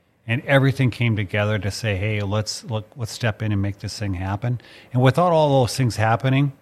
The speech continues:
uh, you might be close, but you're not gonna get into the end zone. And so it took everyone working with re-, really the mayor, um,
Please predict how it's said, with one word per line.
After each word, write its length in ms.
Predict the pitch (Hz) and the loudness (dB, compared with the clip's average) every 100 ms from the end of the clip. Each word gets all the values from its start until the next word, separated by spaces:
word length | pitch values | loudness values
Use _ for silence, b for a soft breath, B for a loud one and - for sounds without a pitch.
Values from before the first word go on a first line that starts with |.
| _ _ _ | _ _ _
uh, 300 | 120 113 110 117 | 0 2 2 2
you 140 | 135 | 4
might 200 | 151 131 | 4 4
be 80 | 123 | -2
close, 520 | - 117 120 135 - | -4 0 2 0 -2
but 260 | - 104 123 | -6 -4 0
you're 80 | |
not 220 | 113 107 107 | 2 2 0
gonna 160 | 104 | -2
get 120 | 101 | -2
into 220 | 101 98 92 | -2 -2 -2
the 160 | 95 | -2
end 160 | 95 95 | -4 -2
zone. 220 | 101 92 | -2 -4
And 80 | 92 | -4
so 140 | 113 | -6
it 60 | 104 | -4
took 240 | 117 - | -6 -4
everyone 380 | 107 107 107 101 | -4 -2 0 0
working 400 | 101 101 117 98 | 0 -2 -4 -2
with 380 | 107 117 117 - B B B B - | 2 2 0 -8 B B B B 0
re-, 260 | 143 151 - 160 | 2 0 -8 -4
really 260 | 131 131 | 2 2
the 120 | 104 | 2
mayor, 540 | 101 107 110 107 92 - _ | 2 4 4 2 0 -6 _
um, 540 | 117 110 104 101 104 | -2 0 0 -2 -4